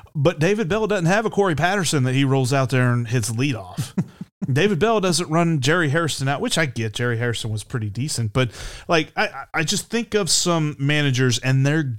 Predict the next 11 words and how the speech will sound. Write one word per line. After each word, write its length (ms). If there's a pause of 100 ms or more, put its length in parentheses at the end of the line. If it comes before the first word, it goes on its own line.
guys 640
that 160
they 220
had, 560
that 140
they 120
played, 480
and 100
we're 160
all 240
just 300